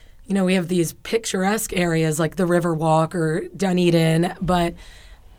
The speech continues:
there, you know, there's people in communities like, say, in the university area or something where maybe it's not as picturesque a walkable de-, destination, but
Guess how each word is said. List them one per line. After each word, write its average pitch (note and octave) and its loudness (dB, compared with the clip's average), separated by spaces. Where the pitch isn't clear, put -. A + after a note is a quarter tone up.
there, F#3 0
you F3+ -2
know, E3+ 0
there's E3+ -4
people F#3+ -2
in E3 -2
communities E3+ -2
like, D#3+ -6
say, E3 -2
in D#3 0
the D3 0
university G#3 2
area F#3 2
or E3+ 0
something F3+ -4
where E3+ 2
maybe F#3 0
it's F3 -4
not F3+ -2
as E3 -4
picturesque F3 -6
a F3+ -4
walkable F3 -2
de-, E3+ -2
destination, F3 -2
but E3+ -8